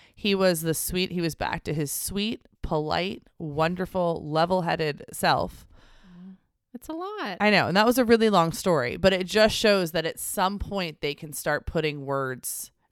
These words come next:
Speaker 1: and we can start
Speaker 2: Mm-hmm.
Speaker 1: putting words back to them in terms of what they're feeling.
Speaker 2: Yeah.
Speaker 1: But it takes a really long time. So in those, like,
Speaker 2: They start to
Speaker 1: toddler through.
Speaker 2: process a little
Speaker 1: Yeah.
Speaker 2: bit faster and the time drops. I
Speaker 1: But,
Speaker 2: remember
Speaker 1: like,
Speaker 2: when
Speaker 1: I
Speaker 2: Gabe
Speaker 1: don't
Speaker 2: had, like,
Speaker 1: even
Speaker 2: meltdowns, it'd be, like, an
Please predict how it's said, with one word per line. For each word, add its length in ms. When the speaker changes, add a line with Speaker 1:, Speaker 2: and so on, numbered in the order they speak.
Speaker 1:
and 220
we 140
can 160
start 260
Speaker 2:
Mm-hmm. 60
Speaker 1:
putting 220
words 280
back 380
to 140
them 280
in 160
terms 300
of 100
what 140
they're 100
feeling. 300
Speaker 2:
Yeah. 60
Speaker 1:
But 100
it 100
takes 300
a 60
really 300
long 260
time. 360
So 260
in 180
those, 280
like, 280
Speaker 2:
They 60
start 220
to 60
Speaker 1:
toddler 140
through. 40
Speaker 2:
process 140
a 100
little 340
Speaker 1:
Yeah. 180
Speaker 2:
bit 380
faster 520
and 220
the 60
time 400
drops. 500
I 40
Speaker 1:
But, 120
Speaker 2:
remember 140
Speaker 1:
like, 100
Speaker 2:
when 80
Speaker 1:
I 80
Speaker 2:
Gabe 80
Speaker 1:
don't 100
Speaker 2:
had, 120
like, 160
Speaker 1:
even 120
Speaker 2:
meltdowns, 520
it'd 180
be, 140
like, 180
an 100